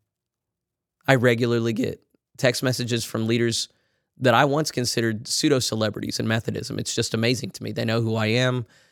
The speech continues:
They like the work that I'm doing. Uh, I get to talk to them on camera, talk about what I think is the most interesting and important stuff. It's, it's been a real blessing.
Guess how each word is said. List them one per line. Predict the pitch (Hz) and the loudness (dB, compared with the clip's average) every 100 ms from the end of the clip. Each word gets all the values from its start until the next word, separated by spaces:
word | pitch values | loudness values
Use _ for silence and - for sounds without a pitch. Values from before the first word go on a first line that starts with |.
| _ | _
They | - | -2
like | 110 110 117 | 2 2 2
the | |
work | 113 110 | -2 -2
that | - | -4
I'm | 107 110 | -4 0
doing. | 113 113 107 107 - _ _ _ _ - | 0 2 0 -4 -8 _ _ _ _ 2
Uh, | 107 | 2
I | 113 | 2
get | 110 107 | 0 -4
to | |
talk | - 113 113 | -2 -2 -2
to | 110 | -2
them | 110 107 101 - _ | 0 -2 -4 -8 _
on | 107 107 | -6 -2
camera, | 131 120 117 107 107 - _ _ _ | 0 0 0 0 -2 -6 _ _ _
talk | - 113 | -2 0
about | 117 104 - - | 2 0 -2 -6
what | 113 107 | 0 2
I | 104 | 2
think | - 113 | 0 -4
is | 113 | -4
the | 110 | -4
most | 104 - | -4 -4
interesting | - - - - 107 | -6 -4 -6 -4 -4
and | 107 | -4
important | - 113 - | -4 -4 -4
stuff. | - - 110 - | -6 -4 -4 -4
It's, | 113 - - _ _ _ _ _ _ _ | -8 -10 -14 _ _ _ _ _ _ _
it's | - | -6
been | - | -2
a | 113 | 2
real | 107 | 0
blessing. | 101 151 170 - | 0 -4 -4 -10